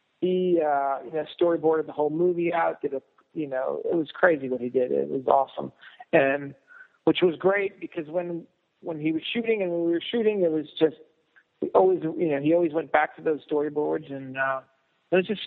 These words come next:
I mean, it was really cool. It's a great way to make a movie for him because we had freedom to do it. And the producers allowed us to make, you know, the movie that,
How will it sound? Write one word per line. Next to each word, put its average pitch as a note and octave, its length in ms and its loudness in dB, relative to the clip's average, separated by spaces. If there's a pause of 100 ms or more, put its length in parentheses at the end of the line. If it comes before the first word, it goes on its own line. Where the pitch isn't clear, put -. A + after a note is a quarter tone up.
I F3 60 2
mean, G3 160 4
it G3 60 4
was F3 140 0
really A3+ 320 4
cool. B3+ 200 0
It's C3+ 80 -8
a C#3+ 40 -10
great F#3+ 260 0
way G3+ 120 0
to F#3+ 80 -2
make F3+ 220 -2
a F3 40 -4
movie E3+ 400 2
for C#3+ 120 -2
him F3+ 380 -2 (600)
because D#3+ 500 2 (340)
we D#3 200 0
had E3 280 2 (100)
freedom F#3 360 2
to D3+ 60 -4
do F#3+ 280 2
it. - 80 -4
And - 80 -12
the C3 60 -12
producers D#3 480 -2
allowed C#3+ 360 4
us D3 120 -4 (100)
to - 60 -4
make, C#3 240 0 (560)
you D3+ 100 0
know, C#3 300 -2 (240)
the C#3 80 0
movie D#3 340 4
that, C#3 380 0